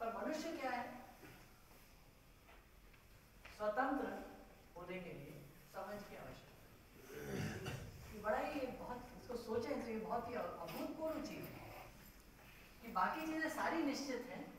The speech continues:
और मनुष्य को भी निश्चित अगर होता तो फिर कल्पनाशीलता नहीं होती और कर्म स्वतंत्रता नहीं होती, सब चीज़ निश्चित होती। ठीक है, आदमी जब यहाँ आया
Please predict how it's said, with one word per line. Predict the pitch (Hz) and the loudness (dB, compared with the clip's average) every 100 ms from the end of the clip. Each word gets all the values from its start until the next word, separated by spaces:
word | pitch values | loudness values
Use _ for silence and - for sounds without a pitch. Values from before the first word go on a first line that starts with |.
| - - - - - - | -14 -16 -16 -16 -18 -4
और | 214 247 | 2 4
मनुष्य | 214 233 277 330 | 4 4 4 4
को | 330 | 6
भी | 330 285 | 6 6
निश्चित | - - 302 | 6 2 2
अगर | 262 254 247 - - - - | 4 4 4 0 -6 -10 -4
होता | 196 - - - - - - - - - - | 0 6 6 6 2 -4 -10 -12 -14 -12 2
तो | 247 254 | 4 6
फिर | 285 294 - - | 4 2 -2 -4
कल्पनाशीलता | 208 202 240 254 254 247 269 | -2 0 2 2 2 2 4
नहीं | 240 233 | 4 2
होती | 220 233 262 | -2 -2 0
और | 214 - | 0 2
कर्म | 208 214 | 2 0
स्वतंत्रता | - 190 185 185 208 | -2 -6 -6 -6 -4
नहीं | 202 - | -4 -4
होती, | - - | -8 -6
सब | 214 208 | -6 2
चीज़ | 277 254 | 4 4
निश्चित | 254 277 - | 2 0 0
होती। | - - - - - - - - - - - - - 214 | -4 -6 -10 -12 -14 -16 -18 -18 -18 -18 -18 -18 -12 -8
ठीक | 214 | -4
है, | 247 - - - - - - - | -4 -6 -10 -14 -14 -14 0 8
आदमी | 180 214 226 | 10 10 6
जब | 220 196 | 4 6
यहाँ | 202 - | 8 8
आया | - | 8